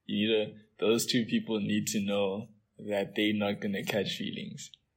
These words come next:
you know? And afterwards, when the friends with benefits ends, when the benefits are gone, it must just be friendship, you know? And that's very hard.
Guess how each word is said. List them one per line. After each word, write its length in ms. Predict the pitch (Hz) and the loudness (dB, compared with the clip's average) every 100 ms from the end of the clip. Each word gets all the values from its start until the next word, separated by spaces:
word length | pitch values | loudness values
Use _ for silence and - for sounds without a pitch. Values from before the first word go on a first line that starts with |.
| _ | _
you 140 | - - | -10 -6
know? 240 | 92 95 - _ - | -4 -6 -8 _ -2
And 200 | 107 - | 0 6
afterwards, 800 | 117 110 120 101 92 107 - - _ _ _ - | 4 6 2 2 0 -4 -10 -14 _ _ _ 0
when 480 | 104 107 104 - - - | 2 2 -2 -8 -14 -10
the 120 | 107 107 | -6 -2
friends 260 | 117 110 | -2 0
with 180 | 107 - | -2 -2
benefits 760 | 104 107 104 - 104 - - _ _ _ - | -4 -4 -6 -6 -8 -8 -14 _ _ _ 2
ends, 600 | 117 104 104 143 - - - | 4 4 0 -2 -4 -4 -4
when 140 | 104 | 0
the 80 | 104 | 0
benefits 520 | 107 113 113 - 107 | 0 0 0 -4 -4
are 40 | 107 | -4
gone, 520 | 113 110 107 104 - - _ _ _ _ _ - | -4 -4 -4 -6 -12 -20 _ _ _ _ _ 0
it 140 | 107 92 | 0 0
must 260 | 95 - | -4 -2
just 260 | 95 95 - | -2 -2 -4
be 160 | 92 | -8
friendship, 680 | - - 101 104 - - - _ - _ | -6 -6 -6 -6 -8 -8 -12 _ -20 _
you 140 | - - | -14 -10
know? 180 | - - _ _ - - _ - | -10 -12 _ _ -20 -20 _ 0
And 200 | 113 107 | 0 2
that's 160 | 110 110 | 0 0
very 280 | 104 107 110 | -2 -2 -2
hard. 400 | - 104 98 | -4 -4 -6